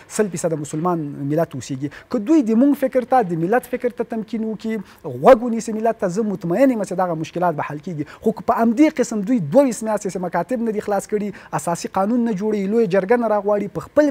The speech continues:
فکر باندې کارونه مخکې وړي، دا کشاله نور هم مخکې ځي. او کله چې د حکومت او د ملت ترمنځ کشاله اوږده سي، حکومت کونج ته کوي.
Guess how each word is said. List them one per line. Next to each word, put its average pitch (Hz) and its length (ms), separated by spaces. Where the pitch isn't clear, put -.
فکر 240 240
باندې 226 260
کارونه 226 300
مخکې - 180
وړي، 226 140
دا 226 40
کشاله 202 400
نور 220 200
هم 156 300
مخکې 147 260
ځي. 131 120
او 139 40
کله 311 220
چې - 480
د - 100
حکومت 254 400
او 220 80
د 220 120
ملت 226 240
ترمنځ 196 280
کشاله 180 360
اوږده 165 280
سي، 160 100
حکومت 165 340
کونج 120 240
ته 120 100
کوي. 117 100